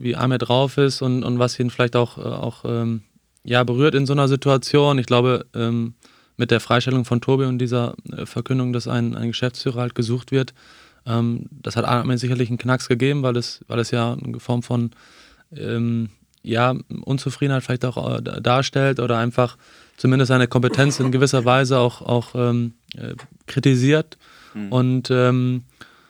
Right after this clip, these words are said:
Speaker 1: Amir hat das aber sehr, sehr schnell einfach runtergeschluckt, äh, weil er ein totales, äh, Verantwortungsbewusstsein hatte für diese Mannschaft, für den Verein und sich immer halt in den Hintergrund gestellt hat, um halt den Verein,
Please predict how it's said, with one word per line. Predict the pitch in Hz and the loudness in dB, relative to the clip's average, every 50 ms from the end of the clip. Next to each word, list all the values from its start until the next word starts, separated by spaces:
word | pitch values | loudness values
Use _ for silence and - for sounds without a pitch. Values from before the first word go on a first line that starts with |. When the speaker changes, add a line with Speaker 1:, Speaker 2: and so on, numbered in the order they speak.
| _ _ _ | _ _ _
Speaker 1:
Amir | - 110 123 127 | 2 4 4 6
hat | 131 | 4
das | 131 120 | 4 4
aber | 127 123 123 | 4 4 4
sehr, | 123 127 | 4 4
sehr | 127 123 | 4 4
schnell | 113 - 127 127 123 | 2 4 4 4 4
einfach | 120 120 - 117 | 4 2 2 2
runtergeschluckt, | 113 127 156 151 143 127 135 127 - - 156 165 - - - - - | 4 4 4 4 2 0 0 0 0 0 0 0 0 -4 -20 -10 -6
äh, | 120 123 127 123 120 117 | -4 -2 0 -2 0 2
weil | 123 123 123 123 123 120 - - _ _ _ _ _ _ _ _ _ | 2 4 4 4 2 0 -4 -6 _ _ _ _ _ _ _ _ _
er | - - 131 127 127 127 131 - - _ _ _ _ 127 - - _ _ - - | -2 0 2 4 4 2 0 -4 -10 _ _ _ _ -20 -20 -20 _ _ -16 -8
ein | - 123 | -8 -4
totales, | - 131 131 - 127 131 131 135 143 135 - - - - - - | -2 -2 -4 2 2 4 4 4 2 0 0 -4 -10 -12 -12 -10
äh, | 123 120 131 - | -8 -6 -6 -8
Verantwortungsbewusstsein | - - 127 135 139 139 139 123 123 117 - - 120 123 123 - - 123 117 | -2 0 2 2 4 2 2 2 0 -4 -2 -4 -2 -2 -2 -2 -2 -4 -2
hatte | 120 123 120 123 117 | -2 -2 -2 -4 -6
für | - - - 139 139 | -4 -2 0 0 2
diese | 131 139 123 123 | 2 0 0 0
Mannschaft, | 123 127 127 135 139 - - 143 143 143 - - | 2 2 2 0 0 -2 -2 -2 -2 -2 -4 -2
für | - 139 127 | 0 2 4
den | 127 127 | 4 2
Verein | 120 - - - 151 120 135 151 151 | 2 -2 -2 0 2 4 4 4 2
und | 135 127 - - _ _ - - - - _ _ - | 0 -2 -6 -10 _ _ -20 -20 -20 -20 _ _ -4
sich | 123 120 123 - - | -2 -2 -2 -2 2
immer | - 143 151 151 151 147 | 2 4 4 6 4 4
halt | 139 139 139 139 - | 4 2 0 -2 -4
in | - 139 135 | -2 0 2
den | 127 | 2
Hintergrund | 131 139 135 135 127 127 127 | 2 2 2 0 0 0 -2
gestellt | 123 123 - - 127 123 - | -4 -6 -2 -2 -2 0 0
hat, | 131 - | -2 -4
um | - 131 127 127 127 - _ _ - - _ _ _ _ | -2 -2 -2 -2 -4 -8 _ _ -20 -20 _ _ _ _
halt | - 123 120 | -4 -2 0
den | 123 120 | 0 -2
Verein, | - - - 107 120 127 131 131 120 | 0 -2 0 2 4 4 4 2 0